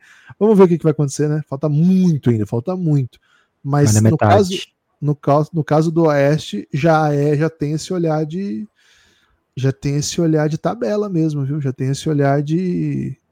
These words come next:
Speaker 1: corrida, né? Corrida de playoff. Acho que esse é, é o, um pouco do desenho que a nova N B A nos proporciona. Lucas, me as-, me espanta, assim, essa, o fato de que você, pra ir playoff direto, hoje você tem que ter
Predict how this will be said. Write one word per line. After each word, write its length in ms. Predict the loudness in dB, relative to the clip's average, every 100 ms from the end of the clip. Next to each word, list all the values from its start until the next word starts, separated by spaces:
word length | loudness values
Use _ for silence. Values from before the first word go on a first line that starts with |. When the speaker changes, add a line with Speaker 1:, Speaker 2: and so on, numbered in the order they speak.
| _
Speaker 1:
corrida, 560 | 4 6 6 4 2
né? 220 | -2 -4 -6
Corrida 320 | -8 -6 -6
de 120 | -10
playoff. 600 | -8 -6 -4 -6 -10 -18 _ _ _ _ _ _
Acho 200 | -12 -10
que 80 | -8
esse 180 | -8 -6
é, 320 | -6 -8 -8
é 80 | -8
o, 320 | -8 -8 -10
um 80 | -12 -8
pouco 260 | -8 -8
do 100 | -10
desenho 400 | -6 -4 -4 -4
que 80 | -4
a 160 | -6 -2
nova 300 | 0 0 0
N 120 | 0
B 140 | 0
A 40 | 0
nos 100 | -2
proporciona. 800 | -4 -2 -2 -2 -4 -2 0 -2 -6 _ _ _ _ 4
Lucas, 520 | 4 6 4 2 -10 _ _
me 160 | -4 0
as-, 220 | 0 0 -2
me 320 | -2 4 4
espanta, 680 | 4 0 0 0 2 4 4
assim, 320 | 2 0 -4
essa, 420 | 0 0 0 0
o 80 | 0
fato 320 | 4 4 4
de 80 | -2
que 80 | 0
você, 220 | 2 2
pra 180 | 4 6
ir 140 | 6 0 _
playoff 340 | 4 6 4 2
direto, 720 | 4 6 6 4 2 -2 -2 _ _ _
hoje 340 | 4 6 6
você 220 | 2 -2 -2
tem 160 | -4
que 80 | -4
ter 260 | 2 2